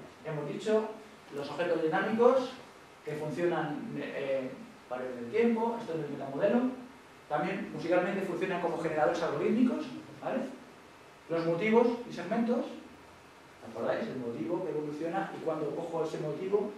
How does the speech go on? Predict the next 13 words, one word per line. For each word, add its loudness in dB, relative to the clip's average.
se -6
convierte -4
en -4
un -4
segmento. -6
En -14
principio -8
sencillo, -6
pero 0
puede 0
complicarse -6
si -12
queremos. -2